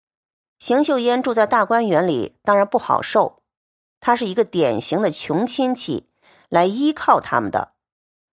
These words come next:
不过，邢岫烟倒是一个很有分寸、有志向、有自尊的女孩子。她跟妙玉读过书，气质与众不同。这次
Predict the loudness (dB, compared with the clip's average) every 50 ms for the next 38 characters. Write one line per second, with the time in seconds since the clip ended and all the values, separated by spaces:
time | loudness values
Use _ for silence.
0 | _ _ _ _ _ _ _ _ _ _ -4 -4 0 2 4 4 6 6 6 4
1 | 2 -2 _ _ _ _ _ _ _ _ _ -4 -2 0 2 2 2 2 0 0
2 | 0 0 0 2 2 0 0 0 -2 -4 -2 0 2 4 6 4 4 2 -2 _
3 | _ _ _ 0 2 2 4 2 2 0 -2 -2 0 0 2 2 0 -2 -2 -2
4 | -2 -2 -2 -6 _ _ _ _ 0 0 2 0 -2 -4 -4 -2 -2 -2 -2 0
5 | 0 0 0 -2 -6 _ _ -4 -4 -2 -2 -4 -4 -4 -6 -6 -4 -2 0 2
6 | 2 2 0 0 -2 -4 -6 -6 -6 -4 -4 -2 -2 -2 -2 -4 -8 _ _ _
7 | _ _ _ _ _ _ _ _ _ _ _ 0 2 2 2 2 2 4 4 4
8 | 4 2 0 -4 -6 -6 -4 -4 -6 -2 0 0 0 0 -2 -2 -2 -2 -2 -4
9 | -8 _ _ _ _ _ _ _ _ -14 -6 -4 -4 -2 -2 -4 -2 -2 -2 -2
10 | -2 -6 -10 -8 -4 -2 -2 -2 -2 -2 -4 -4 -4 -4 -2 -2 -2 -2 -6 -8
11 | _ _ _ _ _ _ _ _ _ _ _ _ _ _ _ _ _ _ _ _
12 | _ _ _ -2 -2 -2 -2 -2 -4 -2 0 4 4 4 2 2 -4